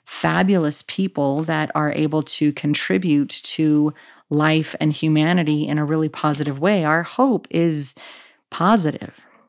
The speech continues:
I don't think any parent wakes up and has a kid and says, "Okay, now I'm gonna teach my kid to be the most challenging and hateful person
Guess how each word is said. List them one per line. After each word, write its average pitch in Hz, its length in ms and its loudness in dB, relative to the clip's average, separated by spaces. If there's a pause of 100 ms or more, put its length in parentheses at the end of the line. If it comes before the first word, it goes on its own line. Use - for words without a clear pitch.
(240)
I 175 40 4
don't 185 160 6
think 190 200 2
any 170 260 4
parent 160 600 0 (580)
wakes 160 320 2
up 147 300 0 (120)
and 147 560 2
has 165 240 -2
a 160 60 -2
kid 151 400 0
and 156 220 0
says, 151 300 0
"Okay, 180 300 2
now 151 160 2
I'm 175 220 2
gonna 156 200 2
teach - 340 -8
my 147 140 2
kid 143 340 -4
to 143 100 -4
be 147 220 0
the 143 200 0
most 151 520 -2
challenging 151 720 2
and 147 420 -2 (440)
hateful 156 440 -2
person 143 640 -4